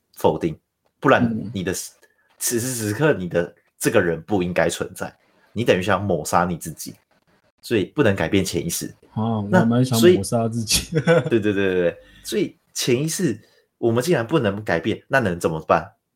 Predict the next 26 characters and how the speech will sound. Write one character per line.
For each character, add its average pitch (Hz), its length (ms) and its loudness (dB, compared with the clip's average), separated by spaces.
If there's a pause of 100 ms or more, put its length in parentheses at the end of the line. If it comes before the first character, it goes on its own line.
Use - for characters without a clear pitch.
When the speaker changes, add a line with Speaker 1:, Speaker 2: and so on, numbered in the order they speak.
(140)
Speaker 2:
嗯。 127 180 6
Speaker 1:
只 101 120 -2
能 92 160 -2
做 110 160 2
调 80 360 -4
整。 85 160 -2 (1200)
什 - 160 -8
么 101 40 -2
叫 120 140 6
调 95 180 2
整 98 120 4
潜 85 200 -2
意 85 60 -6
识？ - 300 -8 (400)
首 101 160 -4
先 117 100 4
我 104 60 2
们 92 100 -2
回 104 240 2
归 135 180 0
到 113 220 4
你 82 100 -6
刚 98 140 4
才 95 160 2
的 82 200 -2
最 95 420 -2